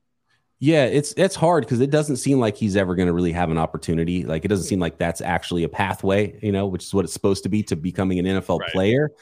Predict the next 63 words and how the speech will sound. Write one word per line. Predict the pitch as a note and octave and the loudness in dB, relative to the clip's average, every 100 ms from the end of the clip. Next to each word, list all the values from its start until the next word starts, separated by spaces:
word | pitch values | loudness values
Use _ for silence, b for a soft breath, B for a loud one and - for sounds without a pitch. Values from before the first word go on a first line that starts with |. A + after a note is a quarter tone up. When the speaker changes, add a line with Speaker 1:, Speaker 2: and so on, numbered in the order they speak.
| b b | b b
Speaker 1:
So | b A#2 | b 0
if | G#2+ | 2
that's | C3+ - | 2 0
the | - | -2
case, | C3 C3+ C#3 | 0 0 2
maybe | B2+ B2+ | 0 0
find | B2+ B2+ | 0 0
a | A2+ | 0
different | B2 B2+ G2+ | 0 0 0
international | A2 A2 G2+ - G2+ | 0 0 -2 -4 -6
player | F2+ G2+ G2 F#2+ F2 - - | -6 -4 0 0 -2 -6 -8
and, | F#2+ G2 F#2 - | -4 -2 -2 -2
and | F#2+ - | -6 -4
sort | G2 F2 | -2 -2
of | - _ - | -6 _ -4
find | G2 F#2 | -2 -2
a, | - G2+ D#2 | -2 -2 -4
try | _ - A#2 | _ 0 0
to | |
find | - A#2+ C3 | 0 0 2
your | A2+ | 0
guy | F2+ G2 G2 | 2 0 0
that | F#2 | -2
can | - G#2+ A2+ | -4 -2 0
make | F#2+ - | -2 -4
the | C2+ | -8
roster. | A#1 - - | -8 -12 -12
Speaker 2:
Yeah. | F#2+ F2 _ _ - | -10 -12 _ _ -4
Speaker 1:
But | G2+ | -4
it | |
seems | F#2 E3+ | 0 0
like | G#3+ | 2
they | B2+ | 4
really | C#3+ B2 | 4 2
like | F2+ G2+ A2+ | 2 0 2
him, | E3 F#3 - | 0 -2 -2
and | A2+ | -2
he | F3 | 2
barely | E3+ A#2+ | 2 2
even | F#2 F2+ | 0 -2
plays | - F#2+ | -2 -4
in | E2 | -2
the | C#2 | -6
preseason. | - A#2+ F3 D2 B1+ - _ | -6 -6 -6 -8 -12 -16 _
So | - - E2+ C2 | -14 -6 -6 -6
I, | F2+ F2+ | -6 -4
I | |
think, | - G3 | -2 0
remember, | D3 G#3 E3 F2+ - _ _ _ | 2 2 0 -4 -16 _ _ _
I | C3+ | 2
think | E3 | 2
this | B3+ | 2
is | E3 | 0
his | A#2 G2 | 0 -4
third | - C3+ D3 - | -2 0 0 0
preseason | B2+ B2+ A2+ G2+ | -2 0 0 0
with | E2+ | -2
the | |
forty-niners. | - G2+ F2+ A#2 F2 | -2 0 2 0 0
I | |
think | G2+ E3+ | -2 -4
last | F2 G2+ E3+ - | -4 -2 -4 -2
year | G2+ F2 | -2 -2